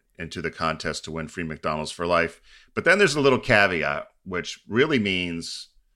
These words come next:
you can buy two meals for fifty years, up for fifty years, or the equivalent of fifty-two thousand dollars.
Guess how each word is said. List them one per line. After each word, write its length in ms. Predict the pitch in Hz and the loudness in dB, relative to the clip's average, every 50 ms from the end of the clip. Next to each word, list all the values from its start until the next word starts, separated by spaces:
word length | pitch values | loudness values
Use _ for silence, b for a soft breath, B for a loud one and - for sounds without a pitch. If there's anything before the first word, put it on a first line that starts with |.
| _ _ _ _ _ _ _ _ _ _ _ - | _ _ _ _ _ _ _ _ _ _ _ -6
you 140 | 101 104 101 | -4 -4 -4
can 220 | - 110 98 95 | -2 -2 -2 0
buy 260 | 82 95 92 92 90 | 2 2 4 4 4
two 220 | 87 - - 139 131 | 2 2 0 0 2
meals 520 | 120 113 104 98 95 92 90 80 76 - - | 4 4 4 4 4 2 2 0 -4 -10 -10
for 140 | - - 95 | -6 -6 -4
fifty 340 | - - 104 95 - - 87 | 0 0 0 0 0 -2 -4
years, 400 | 82 85 85 78 71 71 73 - | -2 -2 -2 -2 -2 -4 -8 -8
up 180 | 85 76 - - | -8 -8 -8 -10
for 120 | - 73 | -18 -12
fifty 340 | - - 95 82 - - 82 | -8 -6 -6 -6 -6 -8 -6
years, 320 | 82 82 78 78 76 - | -4 -2 -2 -2 -2 -4
or 80 | 85 80 | -6 -6
the 60 | 80 | -6
equivalent 380 | 78 - - 92 85 80 80 76 | -8 -6 -4 -4 -4 -4 -4 -8
of 80 | 76 - | -8 -8
fifty-two 400 | - 85 - - 80 - - 80 | -8 -10 -8 -10 -14 -14 -14 -12
thousand 380 | 76 82 78 76 76 73 78 76 | -8 -6 -6 -6 -6 -8 -10 -8
dollars. 460 | 73 73 73 73 73 78 78 - | -8 -8 -8 -8 -12 -14 -16 -18